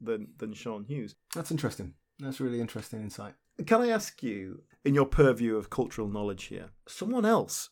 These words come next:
Speaker 1: who gets referenced a lot in this series, and I didn't know who they were, I had to look it up,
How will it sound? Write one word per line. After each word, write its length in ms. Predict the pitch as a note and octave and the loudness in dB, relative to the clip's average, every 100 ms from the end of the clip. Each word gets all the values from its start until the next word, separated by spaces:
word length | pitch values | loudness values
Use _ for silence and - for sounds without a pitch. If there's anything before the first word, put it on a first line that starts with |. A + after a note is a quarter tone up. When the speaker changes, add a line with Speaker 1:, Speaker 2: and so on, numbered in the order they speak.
| - | -2
Speaker 1:
who 120 | B2 | 2
gets 240 | C3+ C#3 - | 4 4 4
referenced 360 | D3+ D3+ C3+ | 2 2 0
a 60 | B2+ | 2
lot 360 | A#2 D3 A#2+ A2+ | 4 6 6 2
in 120 | G#2 | -4
this 120 | G#2 | -4
series, 480 | - C#3+ A#2 G2 G2 | 2 4 4 0 -2
and 80 | G#2 | 0
I 180 | D#3 E3 | 2 2
didn't 240 | D3+ C#3+ | 2 2
know 160 | B2 A2+ | 2 0
who 160 | A#2 | -2
they 180 | G#2 G2+ | -2 -4
were, 340 | G#2 A#2+ F#2+ G2 | 2 2 0 -6
I 80 | |
had 100 | G#2 - | -8 -6
to 80 | |
look 180 | A2 G2+ | -8 -6
it 60 | G#2 | -6
up, 240 | G2+ - | -6 -10